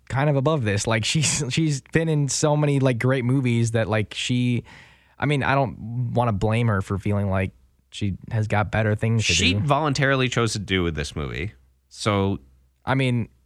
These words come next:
Speaker 2: she decided to do it.
Speaker 1: yes,
Speaker 2: So
Speaker 1: but
Speaker 2: she should
Speaker 1: they're
Speaker 2: at
Speaker 1: also
Speaker 2: least
Speaker 1: probably, like,
Speaker 2: she should have put her best foot forwards instead of just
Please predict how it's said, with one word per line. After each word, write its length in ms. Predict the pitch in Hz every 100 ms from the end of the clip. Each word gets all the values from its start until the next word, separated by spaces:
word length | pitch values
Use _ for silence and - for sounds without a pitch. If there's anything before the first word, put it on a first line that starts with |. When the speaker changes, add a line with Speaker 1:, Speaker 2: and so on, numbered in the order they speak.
| _
Speaker 2:
she 380 | - - - 120
decided 680 | 127 117 - 123 127 123 135
to 60 | 151
do 220 | 117 80
it. 100 | 82
Speaker 1:
yes, 300 | 143 127 113
Speaker 2:
So 420 | - - - 120 107
Speaker 1:
but 100 | 135
Speaker 2:
she 100 | 120
should 200 | - 139
Speaker 1:
they're 60 | 120
Speaker 2:
at 40 |
Speaker 1:
also 140 | 123 117
Speaker 2:
least 140 | 107
Speaker 1:
probably, 340 | 113 113 104 107
like, 200 | 101 95 -
Speaker 2:
she 240 | - 107
should 260 | 107 - 107
have 140 | 95
put 160 | - 95
her 80 |
best 240 | 90 92 -
foot 160 | 73
forwards 400 | - 101 92 82
instead 240 | 82 78 80
of 80 | 78
just 260 | 78 -